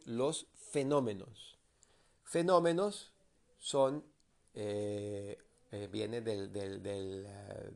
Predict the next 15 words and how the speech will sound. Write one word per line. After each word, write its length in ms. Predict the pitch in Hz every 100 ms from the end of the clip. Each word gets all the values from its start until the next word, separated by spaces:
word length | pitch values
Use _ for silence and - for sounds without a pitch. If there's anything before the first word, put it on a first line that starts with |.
| -
del 320 | 107 101 104
griego 420 | 101 147 151 135 143
antiguo, 580 | 139 139 117 123 135 - _ - _ _ _ _ _ _
eh, 480 | 104 101 98 95 101 101 _ _ _ - _ _ -
fenómeno, 640 | - 120 127 127 127 139 156 127 -
phenomenai, 640 | - 113 127 131 127 131 - _ _ _ _ _
que, 400 | 147 156 165 - _ _ _
eh, 400 | - 156 147 147 -
significan 920 | - 156 156 139 196 185 202 214 185 _ _ _ - _ _ _ _ _ _ _ _ _ - -
apariciones. 1000 | 131 131 139 131 - 151 110 98 - - - _ _ - _ _ _ _ _ _
Es 120 | 113
decir, 440 | 123 - 160 107 -
el 140 | 131
fenómeno 580 | - 170 190 208 190 180
es 340 | 165 175 -